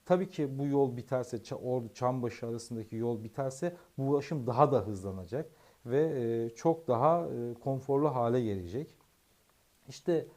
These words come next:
hani siyaset diyoruz ya, yatırım. İşte yatırım yapacaksınız, öncelik vereceksiniz. Bunlara öncelik verin. Buraya öncelik verin. Sonuçta biz ne diyoruz? İşte turizm, e, bacasız fabrika diyoruz. E, turizme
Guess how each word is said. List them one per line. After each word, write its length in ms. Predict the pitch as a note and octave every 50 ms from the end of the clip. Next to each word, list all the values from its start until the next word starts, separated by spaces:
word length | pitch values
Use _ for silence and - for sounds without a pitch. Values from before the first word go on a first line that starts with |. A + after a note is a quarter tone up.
| _
hani 180 | _ D3 D3 C#3+
siyaset 540 | D3 - D3+ D3+ D3 D3+ D3 - E3 D#3 D#3+
diyoruz 200 | G3 F#3 D3+ A#2+
ya, 80 | A#2
yatırım. 380 | A2+ C3 C3+ C3+ - A2+ G#2 G2+ - - - _ -
İşte 120 | - D3+
yatırım 360 | C3+ C#3 E3 D#3+ - G3+ F#3
yapacaksınız, 680 | F3 E3+ E3 - - F#3+ F3+ F#3 - B2 G#2 G2 G#2+ A#2+ A2 G#2 G2+ G#2 G#2+ G#2 A2+ -
öncelik 460 | F#3+ D3 D3 C#3+ C3+ E3 D3 C3+ B2
vereceksiniz. 540 | C3 C3+ C#3+ D#3+ D#3+ - - G#2+ G2 G2 G#2+
Bunlara 320 | A#2 B2 B2 C3 C3+ C3+
öncelik 460 | A#2+ A2 G2+ G2 G2 F2+ F2+ F2 _ -
verin. 180 | E2 E2 E2 _ _ _ _ _ _ _ _
Buraya 360 | B2+ C3+ D#3 E3 D#3 C3+ A#2
öncelik 540 | G2+ G2+ F#2+ F#2 E2 F2 F2+ F2 E2 _ -
verin. 200 | F2 E2+ E2+ E2 _ _ _ _
Sonuçta 420 | - D#3 D#3 D#3 D3 D#3 D3 C#3+
biz 140 | D3+ D3+ C#3
ne 160 | D3 D#3+ D3+
diyoruz? 260 | B2+ A#2+ A#2 C3 C#3
İşte 240 | C3+ - - B2+ A2+
turizm, 500 | - - C3+ C3 B2+ A2+ A2+ B2+ D3 D#3 D3+ - _ _ _ _ _ -
e, 320 | G#2 G#2 G#2 G2+ G2+ G#2+
bacasız 480 | C3 C3 A#2+ A#2+ A2+ - - C#3+ C3+ -
fabrika 500 | - A#2+ A2+ A2 A#2+ B2 - B2 G#2+ F2+
diyoruz. 460 | F2+ F2 F2 F2 F2+ - - - _ _ _ _ _ _ _ _ -
E, 40 | G2+ G2+ G2 G2 G#2 -
turizme 580 | - - D#3+ F#3+ G3 F3 E3 C3+ A#2+ A2 G#2